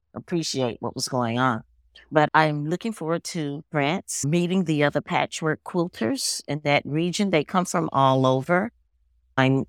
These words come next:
focusing on my French. I probably will hire an assistant. I would like a college art student that can do some interpretations for me so I can move about freely and, like, have real deep conversations of the,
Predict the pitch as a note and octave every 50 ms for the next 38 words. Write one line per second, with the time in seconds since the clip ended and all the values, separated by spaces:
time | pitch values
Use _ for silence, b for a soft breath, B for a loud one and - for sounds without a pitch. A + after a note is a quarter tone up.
0 | - - - - - F3 E3 - F3+ - - - E3+ D#3+ D#3 D3 C#3 C3+ C3+ C3
1 | B2+ C3 C3+ - - - F#3+ F#3 F3+ F3+ F3+ F3+ F3+ F3 F3 - - E3+ E3+ -
2 | - - E3 F#3 E3 D#3 C#3+ B2+ B2+ B2 A#2+ A#2+ A#2 A#2 - - - - F#3 E3
3 | D#3 D3+ D3 D3 C#3+ - - - - - C#3+ C#3+ C3 C3 - - - E3 C#3+ C#3+
4 | - - - - - A#2+ A#2 C3+ - - - D3 D3 C#3+ C#3 D3+ D#3+ - - A#2+
5 | - - - D3+ C#3+ C#3+ C#3+ D3 - - - - - C3+ C3 B2+ B2+ - - -
6 | - - - C3+ B2 A#2+ A2 A#2 A#2 A2+ _ _ _ _ - C3 B2+ B2 - -
7 | - - C3 A#2+ A#2+ A#2+ A#2 A2+ C3 B2 B2+ - - C3 A#2 - - B2+ B2+ -
8 | - A#2 - C#3+ A2 - - G#2 A#2+ - - G#2+ G#2+ - - - A2 A2 D#2 -
9 | - - - _ _ _ _ _ _ - - - - - - - F3 F3 - D#3
10 | D3 D3 D3 C#3+ C#3 D3 C3+ C#3 C3+ B2 - - - - D3 C3+ C3+ C#3 C3 C3
11 | B2 A#2 A#2 A#2 - - B2 B2+ B2+ C3 B2 - - - C#3 A2+ A2+ - - _
12 | _ _ _ _ _ - A#2+ B2 C#3 D3 C#3+ C3 B2+ A#2+ A2 - - C#3 C3+ -
13 | _ - - C#3+ A#2+ A#2+ A2+ - G2 - - - F#2 A2 - - G#2+ G#2+ - -
14 | A2 G2 A#2 A2+ - A#2 G#2 G2+ G2+